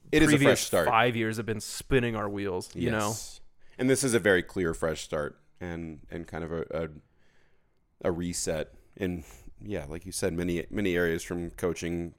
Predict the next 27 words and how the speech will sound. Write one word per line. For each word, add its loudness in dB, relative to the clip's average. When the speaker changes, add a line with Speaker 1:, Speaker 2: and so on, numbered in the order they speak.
Speaker 1:
to -2
your 0
offense, -6
you 0
know, -2
the, -2
the -4
captain 4
of -2
your 0
offense. -4
Um, 2
and 6
I 8
think 0
the 2
offense, 8
so 4
this 4
is 2
interesting. -2
Football 10
Outsiders 10
tweeted 2
this 2
out. 2
Um, 4